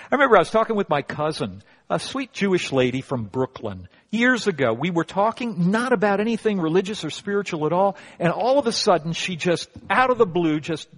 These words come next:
broke in and she said, "Why do I feel so guilty?"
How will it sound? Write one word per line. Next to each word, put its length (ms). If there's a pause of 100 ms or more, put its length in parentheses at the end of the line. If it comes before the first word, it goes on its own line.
broke 360
in 240
and 100
she 140
said, 320 (880)
"Why 220
do 120
I 120
feel 260
so 280
guilty?" 540